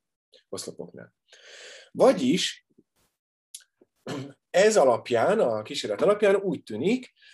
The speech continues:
hogy nincs bizonyíték a, erre a szeriális soros feldolgozásra. Az újszerű metaforák feldolgozása épp olyan gyors, mint a szó szerinti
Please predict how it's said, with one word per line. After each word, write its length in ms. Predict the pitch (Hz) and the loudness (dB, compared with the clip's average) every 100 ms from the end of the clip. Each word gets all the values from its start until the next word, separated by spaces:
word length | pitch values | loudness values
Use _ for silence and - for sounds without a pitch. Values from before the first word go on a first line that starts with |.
| _ | _
hogy 420 | - 175 180 196 | 2 4 4 4
nincs 280 | 226 254 - | 4 2 0
bizonyíték 800 | 139 127 120 117 117 113 123 139 | -2 0 -2 -2 -4 -4 -2 -2
a, 640 | 117 110 107 107 107 110 _ _ _ _ _ | -2 -2 -2 -2 -4 -6 _ _ _ _ _
erre 380 | 117 107 107 101 | -6 -4 0 -2
a 80 | 104 | -2
szeriális 680 | 117 120 113 104 101 98 - | 0 0 0 -4 -6 -8 -6
soros 340 | 107 95 92 | -4 -4 -6
feldolgozásra. 880 | 110 120 165 185 202 190 233 247 - _ - _ | -4 -2 0 0 0 2 0 0 -6 _ -20 _
Az 200 | - 160 | -2 2
újszerű 300 | 240 - 143 | 2 2 2
metaforák 500 | 170 180 185 196 190 | 2 0 0 0 2
feldolgozása 560 | 196 190 190 202 190 220 | 2 2 0 -4 -6 -6
épp 280 | 277 285 - | -4 -4 0
olyan 280 | 190 196 190 | 0 0 0
gyors, 640 | 240 131 180 - - - - | 0 0 -2 -6 -12 -16 -12
mint 360 | 165 180 180 | -8 -8 -4
a 120 | 185 | -6
szó 260 | 180 190 120 | -4 -6 -6
szerinti 840 | - 113 110 110 - 185 247 247 | -6 -8 -8 -14 -10 -6 -6 -8